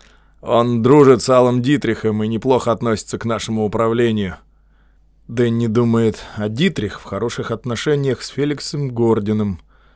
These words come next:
у которого приятели в полиции и прокуратуре,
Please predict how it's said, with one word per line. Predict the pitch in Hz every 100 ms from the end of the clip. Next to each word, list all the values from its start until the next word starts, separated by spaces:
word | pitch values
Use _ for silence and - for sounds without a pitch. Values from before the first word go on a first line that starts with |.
| _ _
у | -
которого | 110 110 113 113
приятели | 107 123 123 120 107 107
в | 101
полиции | - 113 127 131 - 107
и | -
прокуратуре, | 101 113 - 120 117 - 104 98 90